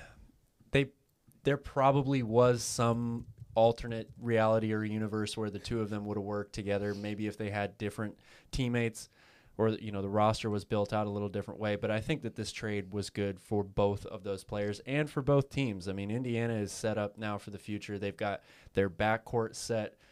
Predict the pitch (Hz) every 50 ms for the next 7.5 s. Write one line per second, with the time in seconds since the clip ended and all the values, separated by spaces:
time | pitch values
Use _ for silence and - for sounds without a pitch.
0 | _ _ _ _ - - 104 101 101 98 98 - - 104 98 98 95 92 - -
1 | _ - 113 110 113 110 - 110 104 101 101 98 107 107 101 101 95 104 110 107
2 | - 107 104 104 104 104 107 104 - - - 120 113 110 113 131 127 107 95 90
3 | - 104 95 - - 101 95 101 101 101 - 110 104 104 98 - _ _ _ -
4 | _ _ _ _ - - 107 104 98 101 98 - - 117 110 104 104 98 - 110
5 | 107 101 101 98 101 101 98 95 98 98 - _ _ _ _ _ _ _ _ 127
6 | 135 143 139 123 113 98 110 104 - - - 117 107 104 104 101 - _ _ _
7 | - - 113 104 101 101 104 101 101 104